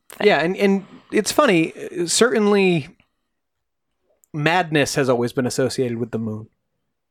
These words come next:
Speaker 1: Yes.
Speaker 2: So that could be where that association got folded in eventually. You know,
Speaker 1: Yeah,
Speaker 2: it's
Speaker 1: maybe.
Speaker 2: where lunacy comes from and all that.
Speaker 1: Mm-hmm. So I've never, I've never been a believer in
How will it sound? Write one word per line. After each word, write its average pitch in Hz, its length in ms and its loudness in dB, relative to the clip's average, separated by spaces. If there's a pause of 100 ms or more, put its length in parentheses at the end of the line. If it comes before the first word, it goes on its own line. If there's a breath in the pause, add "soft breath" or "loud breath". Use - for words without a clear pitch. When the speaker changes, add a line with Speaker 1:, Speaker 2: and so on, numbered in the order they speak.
(220)
Speaker 1:
Yes. 196 400 -2
Speaker 2:
So - 220 0
that 147 200 0
could 147 160 0
be 135 100 2
where 131 140 4
that 127 180 2
association 123 600 -4
got 117 160 -4
folded 123 420 0
in 123 160 -6
eventually. 110 520 -12 (260)
You - 100 -14
know, 262 80 -4
Speaker 1:
Yeah, 269 60 0
Speaker 2:
it's 196 80 -2
Speaker 1:
maybe. 196 240 -4
Speaker 2:
where 131 120 0
lunacy 123 460 -4
comes 113 240 -14
from 120 180 -10
and - 80 -12
all - 140 -10
that. - 160 -14 (160)
Speaker 1:
Mm-hmm. 214 360 -4 (960 loud breath)
So 214 380 4
I've 233 220 2
never, 233 420 4
I've 196 160 0
never 151 460 0
been 175 300 -2
a 151 40 -2
believer - 520 0
in 165 380 -2